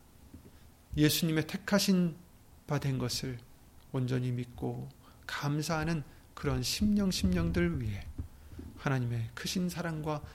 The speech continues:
예수님의 한없는 은혜와 예수 이름으로 보내신 성령 하나님의 교통하심과 운행하심이 영원토록 주 예수 그리스도 이름으로 함께해 주실 것을 믿사옵고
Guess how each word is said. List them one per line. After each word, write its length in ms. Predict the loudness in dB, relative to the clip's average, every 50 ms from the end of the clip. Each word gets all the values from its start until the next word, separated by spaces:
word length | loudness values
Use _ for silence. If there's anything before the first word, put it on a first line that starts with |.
| -12 -4 2
예수님의 720 | 4 4 4 4 2 0 0 0 0 0 0 0 -2 -4 -6 -10 -8
한없는 460 | -4 -2 0 0 0 0 0 0 0
은혜와 460 | 0 0 2 2 2 0 -2 -2 -4 -8 -16 -20 -20 -20 -20 -20 -20 -20 -20 -20 -20 -8 -2 2
예수 300 | 2 2 2 2 2 2
이름으로 280 | 4 4 4 2 2
보내신 340 | 2 2 2 2 2 0 0
성령 400 | 0 2 4 4 6 6 4 4
하나님의 300 | 4 4 6 6 4 4
교통하심과 800 | 4 0 -2 -2 -2 -2 -2 -2 -2 -2 -2 -2 0 0 -2 -4 -6 -6 -4
운행하심이 580 | -2 0 0 0 0 -2 -2 0 -2 -2 -2 -4 -8 -16 -18 -18 -18 -18 -18 -20 -20 -20 -20 -20 -14 -8 -6
영원토록 680 | -4 -4 -2 -2 -2 -2 -4 -6 -8 -8 -8 -8 -8 -12 -16 -16 -16
주 200 | -12 -8 -6 -4
예수 220 | -4 -4 -4 -6 -6
그리스도 360 | -6 -6 -8 -8 -6 -6 -4
이름으로 260 | -4 -4 -4 -4 -6
함께해 480 | -6 -4 0 2 2 2 0 0 -2 -2
주실 180 | -2 -4 -8 -8
것을 260 | -8 -6 -4 -4 -2
믿사옵고 640 | -2 -2 -4 -4 -6 -6 -8 -10 -14 -14 -14 -12